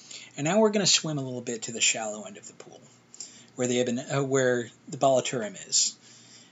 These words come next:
And we're gonna talk about not just what he does in the shallow, uh, shallow end of the pool. We're gonna talk about why, despite the fact that, you know, what he's doing is not necessarily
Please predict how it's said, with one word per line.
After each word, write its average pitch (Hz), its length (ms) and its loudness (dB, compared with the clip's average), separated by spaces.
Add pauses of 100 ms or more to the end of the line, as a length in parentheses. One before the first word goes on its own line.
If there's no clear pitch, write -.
(240)
And 139 100 0
we're 196 100 4
gonna 220 140 4
talk 160 320 0
about 123 500 -2 (120)
not 165 240 0
just 165 440 2
what 127 220 0
he 120 100 -4
does 110 380 -2
in 104 60 -10
the 110 80 -8
shallow, - 420 -2 (280)
uh, 110 300 -2
shallow 107 420 -2
end 101 120 -12
of 95 100 -18
the 110 80 -16
pool. - 320 -20 (560)
We're 175 100 2
gonna 214 140 6
talk 185 200 2
about 151 260 2
why, 131 500 2
despite 165 600 0
the 160 80 -6
fact 131 640 -8
that, 110 440 -6 (1000)
you 117 80 -8
know, 104 80 -10
what 123 300 2
he's 156 160 2
doing 156 220 0
is 131 120 0
not 135 180 -2
necessarily 127 920 2